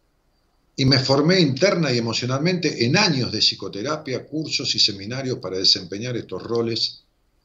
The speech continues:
a diario. Además, la numerología es mi herramienta complementaria, disciplina que estudié y a la que luego le agregué conceptos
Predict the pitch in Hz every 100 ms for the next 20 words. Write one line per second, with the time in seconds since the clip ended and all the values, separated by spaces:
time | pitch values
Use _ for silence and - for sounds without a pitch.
0 | _ 85 80 80 - 67 - _ _ _
1 | _ _ _ _ _ _ _ _ _ _
2 | _ _ - - - - - - 135 156
3 | 208 165 135 131 123 131 131 196 143 127
4 | 113 123 160 175 135 131 104 113 120 127
5 | 185 156 123 110 123 127 151 151 117 113
6 | - 117 175 190 165 131 120 117 127 127
7 | 190 151 120 113 117 165 175 117 110 165
8 | - 127